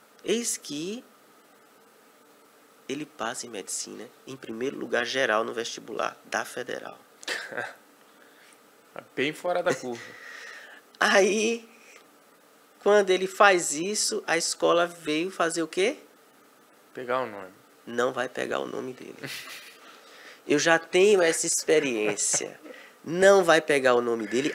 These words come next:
Speaker 1: a não ser que retroaja e entregue o dinheiro, o valor que a gente pagou aqui.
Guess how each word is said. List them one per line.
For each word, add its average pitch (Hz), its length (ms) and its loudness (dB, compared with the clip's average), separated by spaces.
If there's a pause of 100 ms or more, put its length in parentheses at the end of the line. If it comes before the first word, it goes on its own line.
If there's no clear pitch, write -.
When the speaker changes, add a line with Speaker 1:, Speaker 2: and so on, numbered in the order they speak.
Speaker 1:
a 175 160 6
não 190 240 4
ser - 560 0
que 147 380 0 (840)
retroaja 139 680 4
e 151 40 0
entregue 135 560 0
o 127 120 -4
dinheiro, 110 800 -4
o 110 80 -12
valor 113 380 4
que 107 100 -6
a 104 40 -4
gente 104 200 -10
pagou 101 340 -4
aqui. - 380 -10